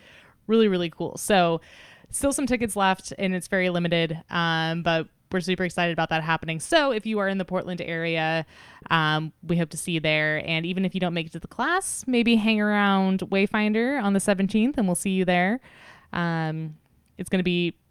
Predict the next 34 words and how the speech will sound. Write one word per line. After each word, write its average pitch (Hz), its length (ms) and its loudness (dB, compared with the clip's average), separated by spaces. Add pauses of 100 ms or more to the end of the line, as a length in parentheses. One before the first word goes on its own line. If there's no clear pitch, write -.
(240)
really 196 260 2
freaking 180 260 -2
cool. 165 260 -4
We 165 80 -4
can't 165 240 -4
wait 160 380 -2 (140)
to 160 580 -8 (760)
just 190 220 -4
hang 220 140 0
out 247 120 -2
in 247 60 -2
Portland. 202 420 -2
I 175 80 0
mean, 196 200 0
we're 202 100 2
Seattle 247 340 0
Beer 202 220 0
School, 160 320 -6
so 180 160 0
obviously 175 640 0
our 170 180 0
work 165 240 -4
is 160 100 -2
centered 160 400 -2 (420)
up - 140 -6
here, 165 300 -4
but, 156 420 -2 (520)
I 202 80 4
mean, 202 260 6
it 226 140 6
all 233 160 6
expands 185 640 0
beyond 160 300 -4
that. - 240 -12